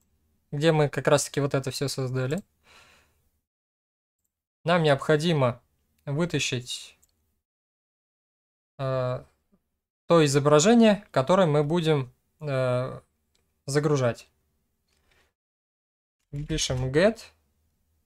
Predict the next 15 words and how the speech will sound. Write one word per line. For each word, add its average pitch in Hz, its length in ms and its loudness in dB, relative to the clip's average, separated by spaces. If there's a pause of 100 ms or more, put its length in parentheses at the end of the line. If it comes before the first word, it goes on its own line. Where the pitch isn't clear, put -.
(1000)
Вниз 160 340 -2
прокручиваем, 175 640 -4
в - 40 -18
принципе. 143 540 -8 (1400)
Но 143 180 -12
мы 143 180 -8
ее 131 180 -6
не 127 140 -6
заметим, 123 440 -6
да? 160 160 -8 (1800)
А, 131 180 -2
вот 131 240 -6
get 170 420 0
image 147 680 -2
ноль. 139 300 -4